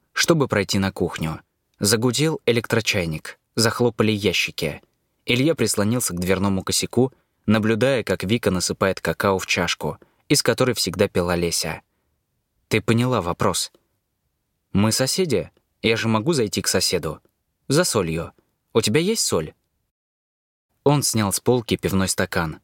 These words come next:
наполненный солью. "На, уходи".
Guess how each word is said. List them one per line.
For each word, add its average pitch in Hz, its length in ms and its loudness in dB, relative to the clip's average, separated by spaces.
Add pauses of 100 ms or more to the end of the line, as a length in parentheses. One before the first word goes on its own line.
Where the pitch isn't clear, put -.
наполненный 113 600 0
солью. 80 560 -4 (500)
"На, 107 280 -4 (540)
уходи". 101 540 -2